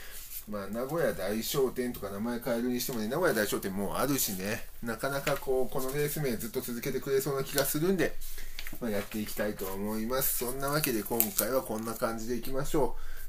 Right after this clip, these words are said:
う。軸は五番のエコロクラージュ。上り馬ですね。前走園田で重賞初制覇。まあ、兵庫ダービー馬も下してということでね、まあ、このメンバーの中では一番手の、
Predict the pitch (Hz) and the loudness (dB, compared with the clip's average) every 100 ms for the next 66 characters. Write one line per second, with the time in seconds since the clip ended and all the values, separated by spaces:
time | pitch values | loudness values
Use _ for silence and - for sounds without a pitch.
0 | - 131 131 170 127 147 139 113 95 101 | -4 -4 2 2 2 2 2 0 0 0
1 | - 143 156 170 165 165 - - - 123 | 2 2 4 4 6 6 6 4 2 0
2 | 127 165 208 214 185 135 147 147 143 190 | 0 0 2 2 2 0 0 0 0 0
3 | 190 143 123 151 156 135 131 139 113 131 | 0 0 0 0 0 0 0 0 0 -2
4 | 135 139 135 143 - 139 170 151 147 - | -2 0 0 -2 -2 0 0 0 -2 -2
5 | - - - - 139 123 107 139 139 139 | -2 -2 -2 -2 -2 -2 0 0 2 2
6 | 143 139 139 147 127 113 92 - 107 110 | 2 2 2 0 0 -2 -2 -2 0 0
7 | - 147 107 - - 110 120 123 123 120 | 0 0 -2 -2 -2 0 0 -2 -4 -2
8 | 139 110 202 110 - - - - - 139 | -2 -2 -2 -4 -6 -12 -12 -12 -6 -2
9 | 110 80 - 120 120 127 131 - - - | -2 -2 -6 -4 -2 -2 -2 -4 -8 -8
10 | 127 127 131 117 107 104 101 120 151 151 | -4 -4 -2 0 0 0 -2 -4 -2 0
11 | 143 110 98 - 120 135 139 123 98 | 2 2 0 -4 -4 -2 -2 -2 -4